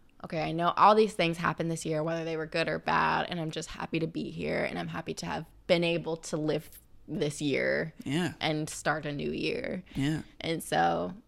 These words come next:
Speaker 1: yeah, I think that's pretty cool.
Speaker 2: And also, keep in mind, this came out in nineteen forty-six.
Speaker 1: Yeah.
Speaker 2: So, like, we've already discussed the influence that this movie has had, like,
Speaker 1: Mm-hmm.
Speaker 2: even just in that Bruce Almighty made a reference to it.
Speaker 1: Mm-hmm.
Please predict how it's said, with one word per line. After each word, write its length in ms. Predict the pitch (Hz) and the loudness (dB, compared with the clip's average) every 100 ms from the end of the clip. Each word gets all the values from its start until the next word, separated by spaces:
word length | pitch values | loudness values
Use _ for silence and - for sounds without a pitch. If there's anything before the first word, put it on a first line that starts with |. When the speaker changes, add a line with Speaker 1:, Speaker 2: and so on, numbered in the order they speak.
| - | -4
Speaker 1:
yeah, 300 | 180 160 175 175 - | 0 0 -2 -8 -6
I 80 | 175 | -6
think 220 | - - | -4 -6
that's 420 | - - - - - - - | -4 -4 -6 -12 -18 -12 -6
pretty 160 | 90 | -6
cool. 220 | - - 170 - - | -6 -8 -8 -6 8
Speaker 2:
And 100 | 151 | 12
also, 380 | 180 185 190 170 | 12 10 8 6
keep 180 | - 190 | 6 2
in 80 | 180 | 6
mind, 240 | 156 127 | 6 4
this 120 | 127 | 2
came 200 | - 147 | 4 6
out 160 | 139 - | 6 4
in 260 | 120 117 | 2 2
nineteen 640 | 120 135 - - 135 127 123 | 4 2 2 0 2 2 0
forty-six. 1080 | - - 123 123 - - - 107 - - - - - | -2 -2 -2 -2 -4 -2 -2 -4 -6 -10 -10 -12 -2
Speaker 1:
Yeah. 180 | 87 | 0
Speaker 2:
So, 560 | - 147 135 127 117 - - | 6 10 12 10 8 2 0
like, 480 | 131 117 - - - - - _ - - | 0 0 -4 -12 -18 -20 -20 _ -20 -12
we've 300 | - 139 185 | 4 8 12
already 340 | 226 226 185 143 | 12 12 8 6
discussed 720 | 139 - 143 131 - - - - - 143 | 4 6 6 6 4 -2 -6 -12 -12 -2
the 200 | 131 127 | 2 4
influence 500 | 143 - 127 117 - | 2 2 0 0 -4
that 100 | - | -6
this 200 | 110 - | -4 -2
movie 240 | 120 107 | -4 -4
has 360 | - 117 107 - | -4 -4 -4 -2
had, 400 | 120 113 120 123 - | -2 -2 -2 -6 0
like, 180 | 131 123 | 0 0
Speaker 1:
Mm-hmm. 100 | 104 | -2
Speaker 2:
even 220 | 170 175 | 0 2
just 260 | 127 - - | 2 0 -2
in 240 | - 135 123 | -2 2 4
that 460 | 123 117 - - | 2 0 -6 -8
Bruce 280 | - 139 131 | 2 4 4
Almighty 440 | 123 123 123 123 - | 2 -2 0 -2 -2
made 200 | 117 - | -6 -8
a 40 | |
reference 440 | - - - - | -8 -8 -8 -6
to 180 | - 190 | -4 -2
it. 140 | 208 202 | -2 -2
Speaker 1:
Mm-hmm. 180 | 190 | -2